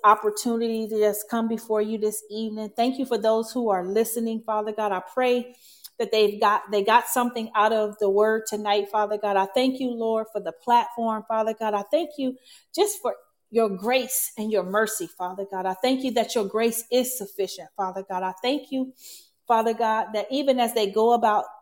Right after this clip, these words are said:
the rest of their evening and the rest of their week, Father God, that you will put the right people in their pathway, Father God, that you will put their names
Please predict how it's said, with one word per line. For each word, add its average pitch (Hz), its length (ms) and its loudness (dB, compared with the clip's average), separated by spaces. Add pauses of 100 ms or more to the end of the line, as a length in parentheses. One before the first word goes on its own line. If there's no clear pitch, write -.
(120)
the 190 100 0
rest 226 260 0
of 233 80 2
their 214 260 0
evening 208 600 -6
and 208 160 -6
the 196 80 2
rest 220 260 2
of 226 100 -2
their 220 140 -2
week, 214 300 -6
Father 196 280 0
God, 190 340 -2
that 185 140 -4 (380)
you 262 200 0
will 262 240 2 (640)
put - 180 -2
the 214 120 2
right 233 360 2
people 220 360 -4
in 196 120 -6
their 180 140 -2
pathway, 196 640 -2
Father 190 340 -2
God, 190 220 -4
that 196 180 -8
you 247 60 -6
will 208 140 -4
put 294 280 -6
their 226 140 -2
names 214 600 -6